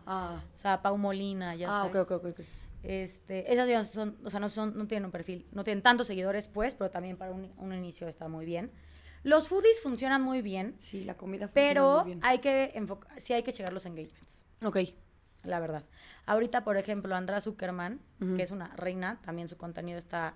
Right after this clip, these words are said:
Speaker 2: súper bien curado y lo hace muy bien. Turquoise, y las amo, hijas de su madre, qué buena estrategia tienen de marketing.
Speaker 1: Ujú, ujú, lo hacen muy bien.
Speaker 2: Lo hacen muy bien.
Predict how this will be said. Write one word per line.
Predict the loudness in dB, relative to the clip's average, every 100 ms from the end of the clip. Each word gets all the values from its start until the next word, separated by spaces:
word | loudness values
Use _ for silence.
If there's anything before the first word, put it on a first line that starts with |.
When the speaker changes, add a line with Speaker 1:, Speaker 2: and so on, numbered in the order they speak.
| -12
Speaker 2:
súper | -12 -8 -6
bien | -6 -8
curado | -8 -6 -6
y |
lo | -10
hace | -12
muy | -10 -6
bien. | -4 -4 -6 -20 -20 -20 -20 -20 -20 -20 0
Turquoise, | 4 6 8 10 8 4 -10
y | -14 -14 -2
las | 0 2
amo, | 2 0 -2
hijas | -2 0 -2
de |
su | -4
madre, | -4 -2 -2 -2 -8
qué | -8
buena | -4 -4
estrategia | -6 -8 -6 -6
tienen | -6 -8 -6
de | -8
marketing. | -8 -2 2 2
Speaker 1:
Ujú, | 2
ujú, | -2 -4 -2
lo | 0
hacen | 0
muy | 2
bien. | 0 -2 -6
Speaker 2:
Lo | -6
hacen | -4 -2 -2
muy | -2 -2
bien. | -4 -6 -6